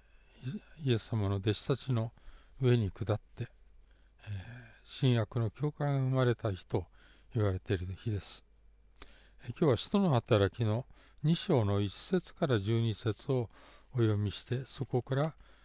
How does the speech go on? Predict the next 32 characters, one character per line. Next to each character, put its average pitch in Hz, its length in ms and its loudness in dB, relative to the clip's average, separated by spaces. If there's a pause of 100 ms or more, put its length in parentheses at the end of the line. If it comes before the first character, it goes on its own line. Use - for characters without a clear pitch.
(220)
え 120 60 2
ー、 104 40 0
五 104 160 2
巡 170 260 2
節 - 380 -2
と 85 160 -4
い 85 140 -4
う 92 120 -10
題 98 220 -2
で 123 180 -2
お 117 120 0
話 107 280 -2
を 101 40 -4
し 117 160 -8
ま 117 100 -2
す。 - 220 -16 (2750)
使 - 180 -4
徒 190 100 8
の 160 80 6
働 101 440 4
き 113 100 2
二 143 120 4
章。 98 300 0 (1700)
五 127 140 8
巡 190 200 6
節 147 280 2
の 120 120 6
日 135 140 2
に 110 160 4
な 98 100 4
っ - 40 -4
て、 - 400 2